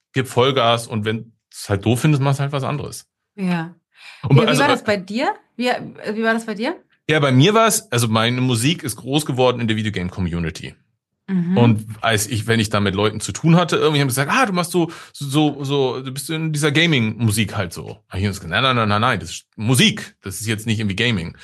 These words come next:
Speaker 1: Und dann hatte ich halt ein, äh, Marketing-Buch irgendwie so gelesen, wo es eben drum ging, ähm, wie heißt das? Einerseits, das eine ist The twenty,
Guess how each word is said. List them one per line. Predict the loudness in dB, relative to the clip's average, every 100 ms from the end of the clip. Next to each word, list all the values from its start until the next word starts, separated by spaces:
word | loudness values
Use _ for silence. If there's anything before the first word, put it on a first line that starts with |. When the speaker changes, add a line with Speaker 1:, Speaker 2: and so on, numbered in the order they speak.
| -18 -10 -8
Speaker 1:
Und | -4 0
dann | 2
hatte | 2 2
ich | 0
halt | 0 -2
ein, | -6 -4
äh, | -4 -2
Marketing-Buch | 0 0 0 -2 0 0 0 -4 -4
irgendwie | -6 -4
so | -4
gelesen, | -4 -4 -4 -2
wo | -2
es | -2
eben | -2
drum | 0 0
ging, | 0 0 -2
ähm, | -4 -2 -2 -4 -8 _
wie | -4
heißt | -2 -2 -2
das? | -2 -2 -4 _ _ _ _ -20 -20 _ -20 _ _ _ -2
Einerseits, | 2 2 2 0
das | -4 -4
eine | 0 2 2
ist | 0 -2
The | -4
twenty, | -2 -2 -2